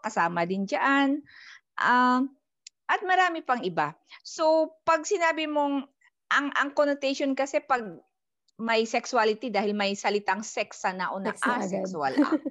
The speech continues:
Speaker 2: <laughs>
Speaker 1: Yan.
Speaker 2: Opo.
Speaker 1: Hindi po ganun yun. Maraming usapin na napapaloob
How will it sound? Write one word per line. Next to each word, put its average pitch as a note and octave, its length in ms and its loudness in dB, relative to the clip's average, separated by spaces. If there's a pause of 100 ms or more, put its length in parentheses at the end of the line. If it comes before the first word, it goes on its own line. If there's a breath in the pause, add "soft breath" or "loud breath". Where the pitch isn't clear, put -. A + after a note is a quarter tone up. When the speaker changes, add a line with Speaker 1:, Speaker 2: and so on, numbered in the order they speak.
Speaker 2:
<laughs> B3 160 -4
Speaker 1:
Yan. C3 200 -4
Speaker 2:
Opo. - 400 -18
Speaker 1:
Hindi C4+ 360 -2 (120)
po G3 240 -6
ganun C#3+ 400 -6
yun. E2+ 240 -14 (400)
Maraming D4+ 400 -2
usapin A3 560 -4
na G3+ 80 -6
napapaloob G#3 1120 -2